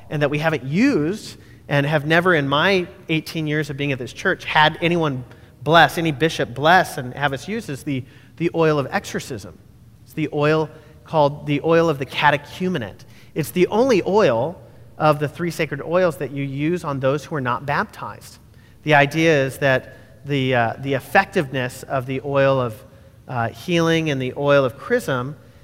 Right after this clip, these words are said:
uh, doesn't extend to those who are not baptized. And so the oil you used on the unbaptized is the oil of,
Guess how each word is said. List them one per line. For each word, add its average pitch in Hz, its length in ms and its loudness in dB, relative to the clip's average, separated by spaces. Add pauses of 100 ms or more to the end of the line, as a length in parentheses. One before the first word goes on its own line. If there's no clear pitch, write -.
(200)
uh, 131 260 2
doesn't 175 500 0
extend 156 720 -4 (120)
to 156 100 -8
those 139 260 -2
who 151 120 -10
are 131 40 -4
not 123 180 -4
baptized. - 680 -4 (580)
And 147 160 -4
so 151 300 2
the 147 140 -2
oil 165 220 4
you 151 120 0
used 151 280 -2
on 135 120 -2
the 131 80 -6
unbaptized 147 920 2
is 139 120 -8
the - 200 -10
oil 139 360 0
of, 127 160 -2